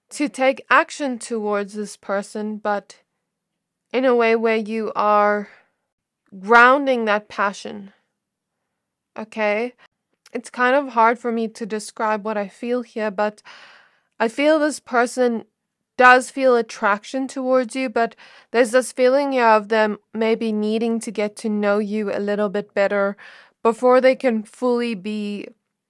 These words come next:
secure in their feelings, because I feel with the Knight of Pentacles here,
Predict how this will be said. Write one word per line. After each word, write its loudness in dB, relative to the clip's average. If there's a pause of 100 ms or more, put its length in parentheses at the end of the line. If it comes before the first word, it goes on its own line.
(640)
secure 0
in -2
their 0
feelings, -4
because -2
I -2
feel -2
with -2
the -2
Knight -4
of -18
Pentacles -6
here, -4